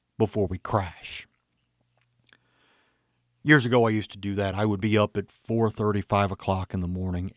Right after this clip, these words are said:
every day, Sunday through Wednesday.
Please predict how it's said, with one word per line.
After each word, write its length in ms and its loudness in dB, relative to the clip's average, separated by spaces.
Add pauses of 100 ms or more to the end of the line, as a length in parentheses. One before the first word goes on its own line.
every 560 2
day, 560 -6 (880)
Sunday 520 4
through 260 0
Wednesday. 540 -2